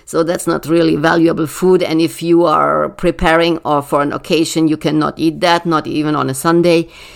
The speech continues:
So this is dropping you back for three, four days when you do that. So I like to have a little bit more time to prepare, but it's completely up to you. You decide how many weeks do you have left,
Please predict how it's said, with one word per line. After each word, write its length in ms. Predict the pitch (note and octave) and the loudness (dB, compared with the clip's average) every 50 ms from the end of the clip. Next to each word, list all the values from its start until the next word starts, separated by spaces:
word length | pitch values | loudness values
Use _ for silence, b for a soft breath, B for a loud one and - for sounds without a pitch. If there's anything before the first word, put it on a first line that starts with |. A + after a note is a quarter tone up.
| B B | B B
So 360 | B - A3 G#3 G#3 G3 - - | B 2 4 4 4 4 0 -4
this 340 | - F#3 E3+ G3 C4 B3+ - | -10 -8 -2 0 0 0 0
is 320 | B3 A#3 A3+ G3+ F3+ E3+ E3 D#3+ F3 F3 E3 | -2 -4 -4 -4 -6 -8 -10 -10 -12 -8 -4
dropping 360 | - G#3 G3+ G#3 G#3 G#3 G3+ | -2 -2 0 0 0 0 2
you 120 | F#3+ F#3 | 0 0
back 260 | D#3+ E3+ F3 F3+ F3+ | 2 0 -2 -2 -2
for 180 | - - F3+ D#3+ | -2 0 0 0
three, 360 | D#3+ - - F3+ F#3+ F#3 F3 | -2 -2 -4 -4 -2 -2 -2
four 240 | E3 - F#3 F3 E3+ | -2 0 2 2 2
days 400 | E3 E3 F3 F3 F3 F3+ F3 - | 2 2 2 2 2 0 0 0
when 180 | E3+ E3+ E3 E3 | 0 2 2 2
you 80 | E3+ | 2
do 220 | D#3+ E3 F#3+ F#3+ F3+ | 2 0 0 0 2
that. 300 | F3+ F3 E3+ E3 - - b b b b b b b b b b b b _ - | 2 0 0 -2 -6 -12 b b b b b b b b b b b b _ -10
So 420 | - - - G#3 G3 F#3+ - - - | -6 -2 2 2 2 2 0 -2 0
I 280 | F#3+ G3+ G#3 G#3+ A3 | 2 4 6 6 6
like 280 | G#3+ G3 F#3 F3+ F3+ - | 4 4 2 0 0 -2
to 80 | - F#3+ | -2 -2
have 160 | F3+ F3+ D#3+ | 0 0 2
a 20 | D#3 | 2
little 180 | D#3+ F3 G#3 | 2 0 0
bit 140 | A3 C#4 C#4+ | 0 0 0
more 220 | C4+ C4 C4 C4 | 2 4 4 4
time 400 | A#3+ - - A3+ G#3 G3 G3+ G#3+ G#3 | 2 0 0 0 0 2 0 0 -2
to 100 | - A3 | -2 -2
prepare, 500 | F3 G3 G3+ F#3 - G3+ G3+ F#3+ F#3+ F#3 | 0 0 -2 0 0 2 2 2 2 2
but 320 | - F#3+ F3 F3 - - - | 2 0 0 0 -2 -8 -8
it's 160 | - F3 - - | -8 -8 -6 -4
completely 520 | - A#3 A3+ G3 G3+ A#3 C4+ C#4 D4 D4 | -2 0 0 2 2 0 2 2 2 2
up 160 | D#4 D#4+ - - | 2 2 2 2
to 80 | E4+ | 2
you. 360 | E4 D#4 D#4+ C#4+ C4+ C#4 C#4 - _ _ _ _ b b b b b b b | 4 4 4 4 2 2 -2 -6 _ _ _ _ b b b b b b b
You 280 | E3+ F#3 A3+ C4+ D4 | -2 0 2 2 2
decide 580 | D4 D4+ D4 D4 - C4+ A#3 A3+ G#3+ A3 A#3 - | 2 2 0 0 2 2 2 4 4 2 0 -2
how 200 | G#3 A3 A3+ A#3 | 0 2 2 2
many 240 | A#3+ B3 B3 B3 A#3+ | 2 2 0 -2 -2
weeks 260 | F#3+ A3+ A3 F#3 - | -4 -6 -8 -8 -6
do 120 | - A#3 | -6 -4
you 120 | A3 G#3 G3 | -2 0 0
have 180 | F3+ E3+ E3 | 0 0 0
left, 360 | F#3+ A3+ C4+ D4 D4 - - | 2 2 2 0 -2 -4 -10